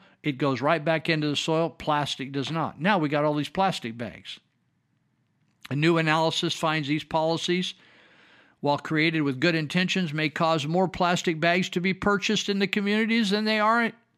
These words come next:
than they were in the first place. That's because in places where carry-out grocery bags are allowed, customers use them as trash bags. I,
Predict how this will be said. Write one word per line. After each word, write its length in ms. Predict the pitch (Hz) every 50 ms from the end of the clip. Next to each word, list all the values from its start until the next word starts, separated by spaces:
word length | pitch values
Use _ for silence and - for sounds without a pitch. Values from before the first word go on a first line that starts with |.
| _ _ _ _ _ _ _ -
than 300 | - 175 160 180 185 180
they 120 | 185 185
were 220 | 185 185 202 202 208
in 60 | 208
the 60 | 214
first 340 | 202 - 240 240 233 - -
place. 360 | - 95 - - - - - _ _ _ _ _ _ _ _ _ _ _ _ _ _ - - _ _
That's 180 | - 151 180 180
because 420 | - 180 165 - 196 185 165 - - _ -
in 160 | - 151 143
places 520 | - - 180 185 190 185 - 190 165 -
where 100 | 156 156
carry-out 520 | 147 - - 196 190 185 185 185 175 143 156
grocery 340 | 147 190 208 190 - - 165
bags 320 | 151 165 160 160 156 139
are 80 | 156 151
allowed, 460 | 147 147 151 151 156 175 202 196 185 - _ _ - - _ _ -
customers 520 | - 185 185 180 - 185 170 165 165 147
use 280 | 135 165 190 190 170 -
them 120 | 190 185
as 140 | 190 180 -
trash 460 | - - - 208 214 220 196 - -
bags. 480 | 180 151 147 120 101 92 92 - - - _ -
I, 180 | - 127 147